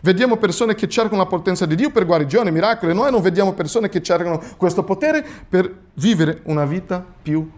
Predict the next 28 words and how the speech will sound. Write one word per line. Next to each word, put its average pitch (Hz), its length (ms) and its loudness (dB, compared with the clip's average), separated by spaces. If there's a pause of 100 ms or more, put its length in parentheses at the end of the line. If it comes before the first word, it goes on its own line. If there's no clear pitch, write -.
santa. 110 600 -10 (1300)
Dopo 175 300 0
tutto 185 260 -2
ciò 160 180 -2
che 165 100 -6
abbiamo 143 260 0
ascoltato 147 800 -2 (100)
in 147 160 0
questa 143 280 -2
serie 156 680 0
è, 151 160 2
è 147 180 2
vivere 143 460 2
tutto 143 520 0 (200)
solo 180 320 0
per 160 160 -2
un 143 120 0
grande 156 640 -2
miracolo. 117 540 -4 (240)
E 165 80 -2
il 151 80 0
Signore 214 320 -4
può 123 140 -4
operare. 107 400 -6 (760)
È - 120 -6
quello 220 180 0
che 143 140 -6
crediamo, 110 580 -4